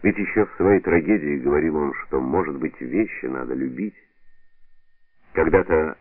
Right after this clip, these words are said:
Василий Розанов, говоря о том, что кулачок-извозчик называет лошадей своими зелененькими, радовался этому и говорил, что ничего не сделает социализм с этой любовью к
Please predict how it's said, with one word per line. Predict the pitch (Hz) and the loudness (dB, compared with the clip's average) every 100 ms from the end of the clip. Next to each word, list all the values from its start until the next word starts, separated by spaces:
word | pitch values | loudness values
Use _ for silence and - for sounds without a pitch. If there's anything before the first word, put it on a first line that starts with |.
| - | -2
Василий | 67 85 82 78 76 | -2 0 -2 0 2
Розанов, | 85 117 69 57 - - - - - - | 4 2 0 -8 -12 -20 -20 -20 -20 -12
говоря | 65 71 78 82 | -4 2 4 4
о | |
том, | 76 80 | 2 0
что | 71 - 76 | -2 -2 0
кулачок-извозчик | - 76 73 90 - 76 65 71 80 71 - 58 - - | 2 2 2 0 0 -2 0 2 2 0 -2 -12 -14 -12
называет | 65 65 69 71 67 | -8 -6 -2 -2 -4
лошадей | 67 69 69 73 65 - | -6 -6 -4 -2 -4 -6
своими | 67 67 71 69 62 _ - | -4 -2 -2 -4 -6 _ -12
зелененькими, | 65 58 65 67 98 120 90 78 64 64 58 - - - - | -12 -6 -4 2 4 6 4 2 -2 -6 -6 -10 -16 -18 -10
радовался | 62 60 78 113 117 101 - 73 | -8 0 2 4 2 2 -2 -4
этому | 69 67 65 | -4 -4 -4
и | 65 | -4
говорил, | 65 71 85 78 | -2 0 0 -2
что | - 71 | -4 -4
ничего | 73 - 87 110 | -4 -4 -2 0
не | 107 92 | 0 -4
сделает | 71 95 87 71 65 - | -4 -2 0 -2 -6 -12
социализм | 65 - 65 80 101 71 67 - - - - | -14 -10 -8 -4 -6 -6 -8 -10 -20 -20 -10
с | - | -6
этой | 73 78 | -4 -2
любовью | 69 67 - 95 82 69 67 | -2 -2 0 0 0 -2 -6
к | 62 | -8